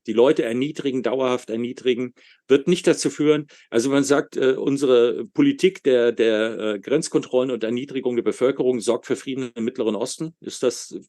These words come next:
klingt dieser Satz vernünftig? Also wird das, wird das, wenn man das will, das ist ja,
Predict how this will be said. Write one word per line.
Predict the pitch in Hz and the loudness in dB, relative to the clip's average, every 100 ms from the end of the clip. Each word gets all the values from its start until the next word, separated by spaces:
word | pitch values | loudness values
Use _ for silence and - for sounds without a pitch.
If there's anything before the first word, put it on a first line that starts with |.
| _ | _
klingt | - - 143 | -8 -2 0
dieser | 165 139 | 2 2
Satz | 123 135 | 2 -2
vernünftig? | - 135 170 - 180 160 - | -2 -2 -2 -4 -8 -8 -2
Also | 123 120 113 | -2 -2 -4
wird | 139 | -2
das, | 139 139 - | -2 -2 -4
wird | 123 127 | -4 -2
das, | 127 - - - - _ _ | -4 -6 -20 -20 -20 _ _
wenn | - 98 151 | -4 2 2
man | 170 | 4
das | 151 - | 2 8
will, | 175 - | 8 8
das | 104 156 | 0 -6
ist | - | -2
ja, | 143 | -2